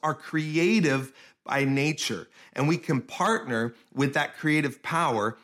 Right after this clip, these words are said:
in the Holy Spirit, um, and in the unseen realm. We create our own words. And as a matter of fact, I was reading through the scripture just recently and recognizing there's so many Bible characters that created their worlds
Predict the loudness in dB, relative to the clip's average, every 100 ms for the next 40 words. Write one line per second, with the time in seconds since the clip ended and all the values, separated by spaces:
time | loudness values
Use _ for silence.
0 | _ 0 2 2 2 0 -2 -4 -2 0
1 | -2 -6 -20 _ -2 0 0 0 -2 -2
2 | 0 2 2 0 -2 0 2 2 0 0
3 | 0 2 2 2 0 -6 -14 -8 0 2
4 | 2 -2 -2 0 0 2 2 0 -4 -18
5 | _ -4 0 2 2 0 0 0 2 0
6 | -2 -8 -4 0 2 2 -2 -8 -2 0
7 | 2 2 2 0 0 0 0 0 2 2
8 | 0 -2 -2 -4 -4 0 0 0 0 -2
9 | 0 0 0 0 0 -2 -2 -10 -6 0
10 | 2 2 0 0 2 0 0 0 0 0
11 | 2 2 4 4 2 2 0 -4 _ -2
12 | 0 2 0 -2 -6 -2 0 0 -2 -10
13 | -8 -8 -10 -20 -12 -4 -2 -2 -8 -4
14 | 0 2 4 4 4 2 2 2 0 0
15 | 2 2 0 -2 -4 -6 -8